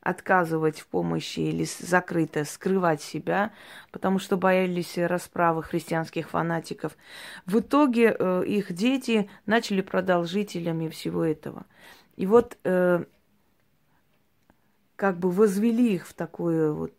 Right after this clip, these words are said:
э, понятие нечисти, в понятие, э, анти-, антихристианства и так далее. И в итоге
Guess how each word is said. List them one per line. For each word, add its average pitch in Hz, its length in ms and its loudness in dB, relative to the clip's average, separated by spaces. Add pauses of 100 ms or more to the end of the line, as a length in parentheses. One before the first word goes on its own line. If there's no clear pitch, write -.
(120)
э, - 220 -10
понятие 160 720 -2 (380)
нечисти, 214 880 0 (800)
в - 180 -20
понятие, 170 1000 0 (1120)
э, 151 720 -4 (300)
анти-, 160 440 -6 (100)
антихристианства 196 1300 -2
и 175 60 -2
так 170 260 -8
далее. 208 540 0
И 269 40 -2
в 220 120 -4
итоге 220 440 0